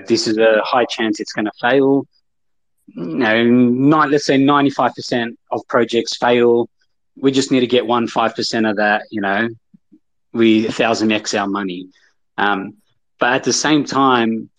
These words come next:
there's a lot of people that raise funds from family, um,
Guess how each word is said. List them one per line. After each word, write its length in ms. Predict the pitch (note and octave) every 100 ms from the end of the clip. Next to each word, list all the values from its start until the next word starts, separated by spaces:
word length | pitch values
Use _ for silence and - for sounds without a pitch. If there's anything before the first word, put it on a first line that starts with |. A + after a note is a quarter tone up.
| _ _ -
there's 220 | A#2 A2
a 60 | A2+
lot 200 | B2 C#3+
of 300 | C3 A2+ G2+ _ _ _ _ _ _
people 280 | - C3 B2+
that 280 | A2+ A2 -
raise 260 | A2+ A2 -
funds 300 | B2 A#2 A2
from 240 | G#2+ F#2+
family, 680 | - G#2 A2 C#3 E3 G#3+ G#3 _ _ _ _ _ -
um, 500 | G#2+ G2+ G2 A2+